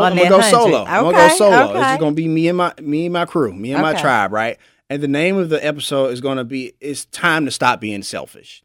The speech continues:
Speaker 1: Mm, why?
Speaker 2: And so,
Speaker 1: That's, ooh.
Speaker 2: and, and so the reason I want to make it that is because, look, we
Speaker 1: Mm.
Speaker 2: all have gifts ordained by God, right? Whether that be a goal, a dream, a business, a podcast, or wherever the case may be, right?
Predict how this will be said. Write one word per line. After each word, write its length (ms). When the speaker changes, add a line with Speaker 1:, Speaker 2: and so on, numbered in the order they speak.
Speaker 1:
Mm, 420
why? 580
Speaker 2:
And 120
so, 240
Speaker 1:
That's, 100
ooh. 420
Speaker 2:
and, 160
and 140
so 440
the 120
reason 500
I 160
want 280
to 340
make 340
it 160
that 340
is 180
because, 440
look, 240
we 180
Speaker 1:
Mm. 60
Speaker 2:
all 160
have 360
gifts 540
ordained 480
by 180
God, 400
right? 200
Whether 240
that 140
be 180
a 80
goal, 600
a 100
dream, 600
a 100
business, 640
a 80
podcast, 800
or 60
wherever 240
the 60
case 280
may 140
be, 200
right? 300